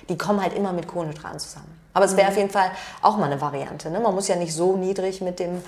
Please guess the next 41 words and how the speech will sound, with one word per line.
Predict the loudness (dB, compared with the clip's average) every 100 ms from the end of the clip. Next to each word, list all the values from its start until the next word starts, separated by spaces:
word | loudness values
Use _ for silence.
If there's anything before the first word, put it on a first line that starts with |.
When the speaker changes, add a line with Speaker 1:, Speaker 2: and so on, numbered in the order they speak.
| -14 -18 -8
Speaker 1:
äh, | -4 -2 -4
mit | -4
den | -6
Kohlenhydraten | -2 -2 -2 -6 -6
gehen | -4 -4
und | -6 -6
so | -2 -2
hoch | 0 -2 -4
mit | -6 -6
dem | -4
Fett. | -2 -2 -4 -16 -18 -10
Äh, | -6 -2
da | 0
muss | 0 0
man |
ja | -2
unterscheiden, | -2 0 0 0
was | -4 0
will | 2
ich | 2 0
denn | -8
auch | -8 -8
damit | -8 -8 -8 -16 -12
erreichen | -10 -8 -10 -10 -14
mit | -14
dieser | -4 0
Speaker 2:
Genau, | 0
worum | 0
Speaker 1:
Ernährungsform, | 0 -2 -2
Speaker 2:
geht's | -4 -4
mir | -2
Speaker 1:
ne? | 4
Speaker 2:
dann, |
Speaker 1:
Wir | 4
Speaker 2:
ne? | 4
Speaker 1:
haben | 4
natürlich | 2 -2 -6
das | -6
Thema | -2 -2 -2 -6 -6
Abnehmen | -8 -6 -8 -6
angesprochen. | -6 -8 -6 -8